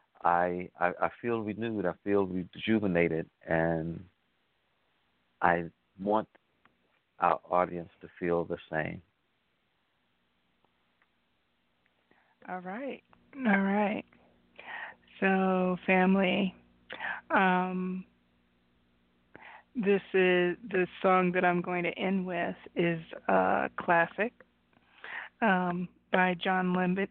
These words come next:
Speaker 2: L-, John Lennon. <laughs> Oh, excuse me. Um, call
Speaker 1: Yeah, I knew
Speaker 2: Imagine,
Speaker 1: that was a
Speaker 2: so
Speaker 1: new audience. I was surprised. New, new, new
Speaker 2: <laughs>
Speaker 1: art, art, art, artist.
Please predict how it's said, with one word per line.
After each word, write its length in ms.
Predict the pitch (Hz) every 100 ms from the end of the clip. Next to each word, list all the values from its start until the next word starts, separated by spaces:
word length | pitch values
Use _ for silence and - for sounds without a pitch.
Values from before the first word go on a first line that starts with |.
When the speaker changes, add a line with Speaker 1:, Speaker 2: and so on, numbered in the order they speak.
| 202
Speaker 2:
L-, 260 | 190 185 190 - - - _ 185 156 196
John 580 | 202 180 185 185 185 196 -
Lennon. 440 | 185 190 196 240 - - -
<laughs> 120 | 302 262 _ - 233 _ - 277 - - 254 _ - - _ _ - 392 381 311 - -
Oh, 300 | 359 302 208 - _
excuse 260 | - 311 247 190
me. 220 | 180 196 _ _ _ _ _ - - _ 190
Um, 460 | 185 180 175 170 _ _ -
call 300 | 180 180 175
Speaker 1:
Yeah, 120 | 98
I 200 | 90 104
knew 80 | 104
Speaker 2:
Imagine, 40 | 104
Speaker 1:
that 100 | 101
was 80 | 92
a 40 |
Speaker 2:
so 100 | 90
Speaker 1:
new 120 | 104
audience. 520 | 95 101 104 98 85 -
I 60 | 85
was 200 | 90 85
surprised. 540 | 87 - 92 - 92 - _ _ _ - - _ _ -
New, 420 | 87 95 220 226
new, 200 | - 107
new 240 | - - 101
Speaker 2:
<laughs> 0 |
Speaker 1:
art, 200 | - 185 -
art, 180 | 104 104 -
art, 240 | 107 107 -
artist. 360 | 104 117 98